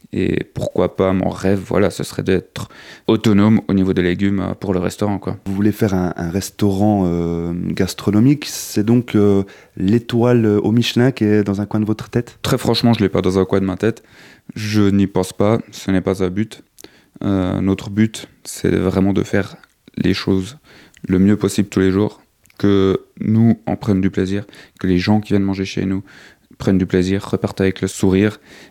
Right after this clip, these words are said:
Speaker 1: et partager du bonheur avec tout le monde.
Speaker 2: Vous êtes dans les Franches-Montagnes, il y a un autre restaurant gastronomique, hein, dans le district. Comment vous vous positionnez par rapport, euh, à ce possible concurrent ?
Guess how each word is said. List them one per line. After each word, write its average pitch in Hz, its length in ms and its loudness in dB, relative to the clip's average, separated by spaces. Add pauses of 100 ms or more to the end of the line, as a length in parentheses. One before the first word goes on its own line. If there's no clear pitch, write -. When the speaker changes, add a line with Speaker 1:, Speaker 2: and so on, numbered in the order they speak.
(140)
Speaker 1:
et 90 260 2
partager 92 680 -4
du 95 100 -4
bonheur 92 280 0
avec 92 160 0
tout - 120 -4
le 87 40 0
monde. - 220 -4 (220)
Speaker 2:
Vous 113 180 0
êtes 117 80 2
dans 113 100 4
les 107 100 4
Franches-Montagnes, 110 800 0
il 87 60 -8
y 95 60 0
a 95 80 2
un 95 140 4
autre 156 320 2
restaurant 95 500 -2
gastronomique, 90 640 0
hein, 101 80 0
dans 85 160 -2
le 80 120 -2
district. 101 580 -2 (420)
Comment 160 220 2
vous 123 420 4
vous 113 60 0
positionnez 120 640 2
par 110 180 -2
rapport, 98 360 -2
euh, 90 240 -2
à 87 100 -6
ce - 320 -10
possible 95 600 -4
concurrent ? 113 500 0